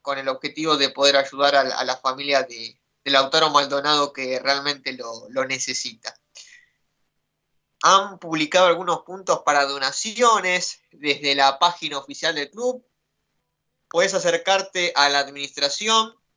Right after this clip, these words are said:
del Club Atlético Temperley o bien a la calle Arturo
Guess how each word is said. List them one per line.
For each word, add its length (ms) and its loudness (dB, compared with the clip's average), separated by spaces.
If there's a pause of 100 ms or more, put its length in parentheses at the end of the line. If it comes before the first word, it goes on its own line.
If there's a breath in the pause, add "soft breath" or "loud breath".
(200)
del 180 -4
Club 180 0
Atlético 460 0
Temperley 800 0 (420)
o 240 6
bien 400 0 (360)
a 580 6
la 240 -4
calle 580 -4
Arturo 760 0